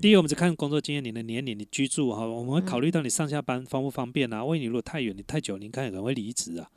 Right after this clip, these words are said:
Speaker 2: 嗯。
Speaker 1: 因为公司来一个新人之后又离职，再重新培训，其实很辛苦的一件事情。
Speaker 2: 对。
Speaker 1: 所以我们会希望就是你来之后呢，如果公司不错，你也不错，我们大家相处得不错，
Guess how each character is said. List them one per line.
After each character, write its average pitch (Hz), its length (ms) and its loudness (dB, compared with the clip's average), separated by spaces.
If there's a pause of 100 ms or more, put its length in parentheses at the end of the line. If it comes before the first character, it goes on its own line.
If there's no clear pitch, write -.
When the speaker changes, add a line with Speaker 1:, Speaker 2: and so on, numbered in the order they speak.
(300)
Speaker 2:
嗯。 185 240 -4
Speaker 1:
因 190 60 8
为 208 80 12
公 202 120 10
司 185 140 10
来 160 140 8
一 175 40 6
个 165 80 8
新 165 200 4
人 135 100 4
之 127 80 4
后 170 80 8
又 160 80 8
离 131 160 4
职， 110 140 0
再 139 100 4
重 127 160 -2
新 131 100 -4
培 110 140 -2
训， 127 120 -4
其 110 120 -2
实 117 140 0
很 95 100 -2
辛 104 180 -6
苦 90 200 -8
的 90 40 -10
一 90 40 -8
件 101 120 -2
事 165 160 2
情。 - 140 -4
Speaker 2:
对。 - 280 -14 (300)
Speaker 1:
所 208 160 10
以 214 40 12
我 170 100 10
们 139 160 6
会 190 80 12
希 180 200 6
望 175 100 8
就 170 80 8
是 170 40 8
你 135 120 0
来 117 260 2
之 135 180 0
后 151 120 2
呢， 123 120 -2
如 143 120 2
果 143 100 6
公 135 180 0
司 139 120 -4
不 120 100 -6
错， 139 160 -2
你 117 80 -8
也 139 140 2
不 226 100 0
错， 139 240 0
我 101 40 -4
们 110 100 -10
大 151 100 0
家 139 180 0
相 135 220 0
处 123 80 -4
得 98 80 -2
不 110 80 -4
错， 117 240 -2